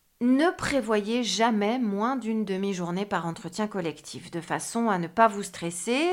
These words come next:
à ne pas stresser vos candidats avec des contraintes de temps. Commencez, c'est l'étape numéro un, par une session de présentation de votre entreprise à tous les candidats,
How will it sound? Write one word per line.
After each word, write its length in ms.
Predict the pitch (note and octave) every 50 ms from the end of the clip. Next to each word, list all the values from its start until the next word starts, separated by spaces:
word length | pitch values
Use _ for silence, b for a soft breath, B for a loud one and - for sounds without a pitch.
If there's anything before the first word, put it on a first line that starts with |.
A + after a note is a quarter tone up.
| F#4+ F#4+ D#4+
à 80 | A3+ G3
ne 140 | F3 D#3+
pas 180 | E3 - E3 D#3+
stresser 500 | - - - - G#3 F#3+ F3 - - G#3+
vos 140 | F3 F3+ F3
candidats 520 | F3+ F3+ E3 D#3 D3 D3+ D#3+ F#3 G3+ G#3+
avec 220 | G3+ E3+ E3+ E3 E3
des 120 | F3+ E3+
contraintes 580 | F3 E3 E3 E3+ - - G#3+ A3 A3+ A3+ - - -
de 140 | D#3 D#3+ D#3
temps. 480 | C3+ - - - A3 E3 C3+ - - _ _ B B B B B B B B B B B
Commencez, 840 | - D4 D#4 D#4+ D#4+ D#4 C4+ - - - B3 A#3+ B3+ D#4 F4+ G#4 - -
c'est 240 | - - - - G3
l'étape 320 | F3 E3+ F3 G3 F#3+ F#3+ G3
numéro 460 | F3 E3 D3+ D#3 D3+ D#3 D#3+ E3 G3
un, 180 | A#3 C#4 E4 - B B B B B B B
par 180 | - F#3+ F#3+ F#3+
une 140 | G3 F#3+
session 340 | F#3+ G3 G3 F#3+ - - D4+
de 80 | C4+ A3+
présentation 1000 | A3+ - - - E4 E4+ C#4 D4+ C#4+ C4 - G#3+ G3+ - - - G#3 G#3+ C#4 E4+ D4
de 100 | A3 G#3
votre 300 | F3+ F3+ F3 F3 - F3+
entreprise 640 | E3 - - D3 C#3 - - A3+ B3+ C4+ B3+ - - -
à 100 | A#3 A#3+
tous 160 | A#3+ - B3+
les 160 | A#3 G#3 G3+
candidats, 640 | - F3+ E3+ D3+ - C#3+ C#3+ F3+ F#3 A3 B3+ -